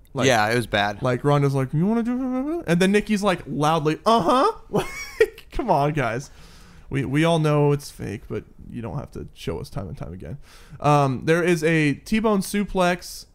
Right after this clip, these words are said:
Speaker 1: uh, Nikki to the outside, actually, and then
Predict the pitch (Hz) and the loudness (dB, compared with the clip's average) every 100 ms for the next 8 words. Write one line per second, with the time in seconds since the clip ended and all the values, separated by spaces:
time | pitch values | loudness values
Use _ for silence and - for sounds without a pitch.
0 | - _ - - - - 135 135 131 117 | -20 _ -20 -20 -10 0 2 4 2 0
1 | 143 180 180 165 147 156 - - 156 202 | 0 0 0 -2 2 0 0 -2 0 0
2 | 123 110 143 123 123 131 123 143 139 131 | 0 -4 -6 -6 -4 -2 0 2 2 0